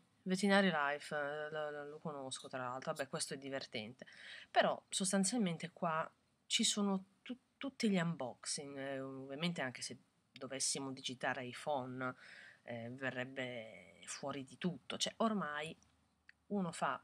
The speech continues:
eh, il canale su YouTube per fare gli unboxing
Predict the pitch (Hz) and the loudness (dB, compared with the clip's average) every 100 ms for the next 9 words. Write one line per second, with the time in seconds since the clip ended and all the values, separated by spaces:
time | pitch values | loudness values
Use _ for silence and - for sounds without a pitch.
0 | - 147 147 156 185 185 139 131 139 196 | -6 -6 -4 0 2 4 2 -2 -2 0
1 | 240 - 127 120 156 - - - - _ | 0 -2 -8 -6 -8 -8 -16 -20 -20 _
2 | - 247 - 151 147 - 214 262 233 139 | -4 -2 0 0 0 4 6 6 6 2
3 | - - 202 240 | -2 0 2 0